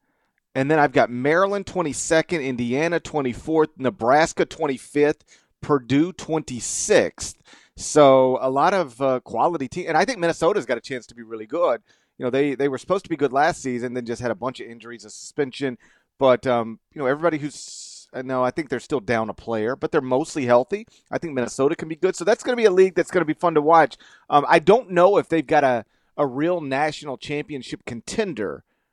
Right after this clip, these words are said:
although Michigan State, perhaps. But they've got a lot of really, really good teams. Again, ten top forty KenPom teams.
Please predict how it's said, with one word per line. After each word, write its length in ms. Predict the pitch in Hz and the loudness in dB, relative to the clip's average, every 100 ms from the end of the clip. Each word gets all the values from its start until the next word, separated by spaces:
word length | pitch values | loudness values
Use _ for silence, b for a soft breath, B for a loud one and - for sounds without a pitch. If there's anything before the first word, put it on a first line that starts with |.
| _ - | _ -2
although 220 | 131 131 | 0 2
Michigan 380 | 127 123 131 113 | 0 -4 -6 -10
State, 440 | - 131 120 117 _ _ _ _ | -4 0 2 0 _ _ _ _
perhaps. 640 | 131 107 98 87 - - b b b b - | -6 -4 -4 -6 -10 -16 b b b b 2
But 200 | 143 135 | 2 4
they've 140 | 185 | 2
got 160 | 240 208 | 2 2
a 40 | |
lot 200 | 165 185 | 4 2
of 100 | 123 | 0
really, 560 | 107 151 185 139 120 - | -4 -2 0 -2 -6 -12
really 280 | - 139 165 | -12 -6 -4
good 180 | 131 175 | -4 -6
teams. 260 | 151 135 113 | -6 -10 -10
Again, 380 | 123 135 104 - | -6 -6 -6 -10
ten 220 | 175 180 | -6 -6
top 320 | 175 156 - | 0 2 2
forty 240 | - 147 131 | -2 -6 -6
KenPom 440 | 143 135 127 117 | -8 -4 -4 -4
teams. 280 | 131 123 | -6 -8